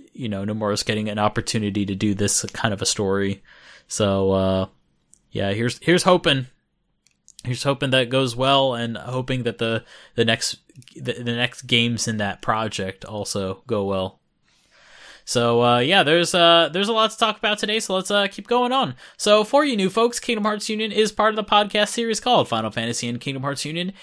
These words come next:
and is presented by the Gaming Union Network. We release every Tuesday, rotating each week with Final Fantasy Union, and we come out on the iTunes Store, Spotify. Churro, did you know we're on Spotify?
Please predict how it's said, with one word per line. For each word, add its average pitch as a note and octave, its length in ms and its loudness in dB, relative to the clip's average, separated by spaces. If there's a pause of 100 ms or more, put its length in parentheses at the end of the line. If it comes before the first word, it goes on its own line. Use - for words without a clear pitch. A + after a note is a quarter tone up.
(180)
and C#3+ 140 0
is D3 120 2
presented F3 520 0
by F#3+ 260 4
the F3 140 -2
Gaming F3+ 640 -2
Union C#3 360 -4
Network. D3 480 -6 (640)
We A3+ 80 -4
release G3+ 340 2
every G#3 220 2
Tuesday, A3+ 540 0
rotating C3+ 500 -2
each B2+ 180 -8
week - 180 -8
with D#3+ 120 0
Final C#3+ 220 0
Fantasy D3 320 -4
Union, F3 340 -4
and D3+ 120 -4
we D#3 120 0
come F3 180 -2
out F3 140 0
on F3+ 140 0
the F3+ 160 -2
iTunes G3 480 0
Store, G3 640 -2 (420)
Spotify. G3 1400 4 (1300)
Churro, B3 320 -6 (220)
did D3 140 -10
you A3+ 60 0
know B3+ 100 0
we're B3+ 100 2
on A#3+ 100 2
Spotify? A#3+ 640 4